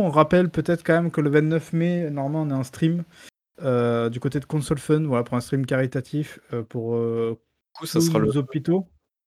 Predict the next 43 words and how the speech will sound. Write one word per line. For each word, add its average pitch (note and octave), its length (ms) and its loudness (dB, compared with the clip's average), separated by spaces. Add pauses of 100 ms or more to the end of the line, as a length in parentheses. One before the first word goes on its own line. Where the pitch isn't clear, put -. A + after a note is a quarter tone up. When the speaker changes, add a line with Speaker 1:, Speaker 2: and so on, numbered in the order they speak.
(140)
Speaker 2:
Ouais, B2 220 2
ça - 200 -6
sera A#2 160 -2
le A2 60 0
prochain A2+ 280 -2
Doncast, B2+ 420 -2
hein, A#2 220 -4
puisque - 340 -10
dans A2 560 0
deux G#2 240 -2
Speaker 1:
Euh, A#2+ 280 0
je B2 40 -2
Speaker 2:
semaines, C3+ 160 0
Speaker 1:
crois. F#3+ 160 4
Speaker 2:
ce A3+ 60 -2
sera A3 120 -8
le - 320 -10
vingt-cinq D3 560 -2
et A#2 140 2
on A2 220 -2
fait - 100 -10
pas A#2 160 -2
de A2 140 -4
Doncast, A2+ 440 -2
du A2+ 120 -2
coup, C#3+ 140 -4
on C3 100 0
fera A#2+ 280 -2
le A#2+ 160 -2
vingt-neuf. G#2 560 -6 (640)
Speaker 1:
Voilà, A#2 280 0
donc A2+ 180 -4
le A#2 40 -6
prochain A#2 220 -4
Doncast, B2 400 -2
a B2 60 -2
priori, A#2 180 0
voilà, A#2 140 -2
c'est - 120 -8
le A2+ 120 -4
Don C3 260 2
caritatif, B2 840 -4
comme B2 280 -8